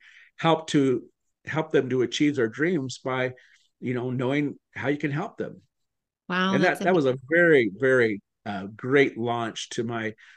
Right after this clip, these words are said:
Speaker 1: book writing. And I actually published that just a few months before my memoir. So then I was able to put on the front cover of my memoir that I was a best-selling author. I didn't put that it was a number one best-selling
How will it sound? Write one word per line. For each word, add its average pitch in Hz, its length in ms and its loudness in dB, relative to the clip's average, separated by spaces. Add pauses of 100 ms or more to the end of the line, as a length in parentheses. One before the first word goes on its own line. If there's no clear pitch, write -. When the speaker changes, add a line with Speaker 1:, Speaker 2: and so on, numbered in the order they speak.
(120)
Speaker 1:
book 139 180 2
writing. 120 240 2
And 131 120 2
I 214 120 2
actually 233 280 0
published 247 540 -2
that 131 320 -2
just 165 200 -2
a - 40 0
few 190 220 0
months 170 280 2
before 170 320 -2
my 170 140 0
memoir. 156 500 -2 (800)
So - 140 0
then 247 220 4
I 254 60 4
was 202 140 4
able 190 240 4
to 160 80 2
put 202 300 2
on 143 140 -2
the 135 180 -6
front 214 320 0
cover 196 420 4
of 139 140 2
my 139 140 2
memoir 170 500 0
that 165 120 4
I - 20 4
was 170 140 2
a 170 60 2
best-selling 190 760 0
author. 196 300 -2
I 113 60 -4
didn't 185 260 0
put 240 240 2
that 170 100 2
it - 20 4
was 135 120 2
a 143 60 0
number 151 320 -2
one 156 220 0
best-selling 147 640 -2